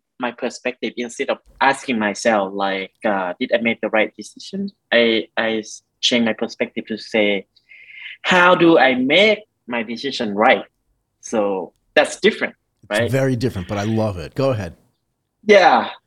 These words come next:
Speaker 1: So I say, "Okay, from now on, I'm just gonna keep asking myself, like, how can I make my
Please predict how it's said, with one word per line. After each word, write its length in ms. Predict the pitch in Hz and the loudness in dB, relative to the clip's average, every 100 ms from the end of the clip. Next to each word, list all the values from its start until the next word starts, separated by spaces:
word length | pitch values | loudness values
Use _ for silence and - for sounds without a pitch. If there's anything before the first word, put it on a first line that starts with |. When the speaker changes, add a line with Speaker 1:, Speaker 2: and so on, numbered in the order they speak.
| _ | _
Speaker 1:
So 640 | - 208 190 185 175 165 - | 0 6 8 10 8 6 2
I 320 | 175 175 170 | 0 0 -2
say, 280 | 170 170 160 | -4 -4 -2
"Okay, 340 | 180 240 196 | -6 -6 -6
from 240 | 160 165 151 | -4 -6 -4
now 220 | 143 147 | -4 -4
on, 140 | 139 | -4
I'm 200 | 139 143 | -4 -6
just 220 | 139 135 | -10 -10
gonna 160 | 139 120 | -10 -10
keep 200 | 123 123 131 | -10 -6 -4
asking 400 | 135 - 131 117 | -4 -6 -10 -6
myself, 420 | 110 - 120 107 | -8 -4 -4 -2
like, 160 | 107 - | -6 -6
how 140 | 127 | -6
can 180 | 123 131 | -4 -4
I 60 | 117 | -4
make 240 | 120 117 | -6 -6
my 340 | 120 107 107 | -6 -6 -8